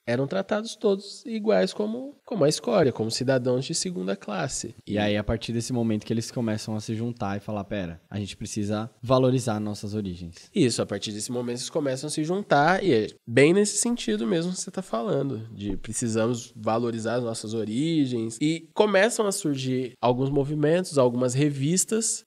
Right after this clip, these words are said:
Speaker 1: e daí surge, a partir da união, principalmente de três,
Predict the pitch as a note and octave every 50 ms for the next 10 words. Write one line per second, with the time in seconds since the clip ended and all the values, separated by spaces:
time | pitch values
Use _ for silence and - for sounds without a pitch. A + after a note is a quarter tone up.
0 | _ - G3 A3 B3 A#3+ - - - _ - E3 F3 F#3 F#3+ G3+ A3+ C4 C4 -
1 | - - F#3 D#3+ C#3+ C3 A#2+ A#2+ G2 E2 C2+ - - _ _ _ _ - A#2+ -
2 | C3 B2+ - - E3+ E3 D#3 D3+ D3 C3+ B2+ A#2+ A2 G2+ G2 G2+ - D3 E3 F3+
3 | F3 - - C3+ C3+ C3 C3 C3 - C3+ B2+ B2+ - - - F3+ G3 G#3+ A#3+ A#3+
4 | A3 - - - - -